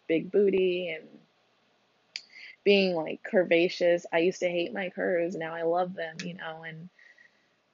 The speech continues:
you know, I used to be really sensitive about my intelligence because, you know, I was quite naive and I didn't really, you know, I was so into things that didn't really matter, like, s-, like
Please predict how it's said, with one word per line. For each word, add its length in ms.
you 140
know, 200
I 160
used 280
to 480
be 160
really 720
sensitive 680
about 500
my 220
intelligence 720
because, 420
you 140
know, 260
I 20
was 140
quite 300
naive 600
and 200
I 80
didn't 260
really, 680
you 100
know, 140
I 20
was 140
so 260
into 600
things 340
that 180
didn't 160
really 160
matter, 420
like, 400
s-, 180
like 260